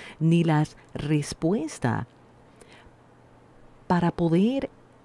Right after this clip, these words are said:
manifestar lo que tú quieres. Lo que sucede es que estoy sintiendo que esta energía karmática tiene mucho que ver con tu fe.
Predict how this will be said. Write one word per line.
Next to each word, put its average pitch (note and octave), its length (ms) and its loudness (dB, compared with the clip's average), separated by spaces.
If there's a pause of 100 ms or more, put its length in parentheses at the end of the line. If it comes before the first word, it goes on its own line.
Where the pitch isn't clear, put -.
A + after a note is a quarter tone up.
(140)
manifestar E3 1000 2
lo C3+ 140 2
que C3 120 -2
tú A#2+ 120 -6
quieres. - 520 -4
Lo D#3+ 140 4
que E3+ 100 -4
sucede C4 460 0
es - 180 -2
que B2+ 320 2
estoy G#3 240 0
sintiendo F#3 500 4
que D#3+ 140 0
esta F3+ 160 0
energía F3+ 360 2
karmática C#3+ 640 0
tiene F3+ 260 0
mucho A3+ 320 2
que G#3+ 120 2
ver C#3+ 180 2
con C#3+ 160 -2
tu A#2+ 120 -4
fe. - 460 -4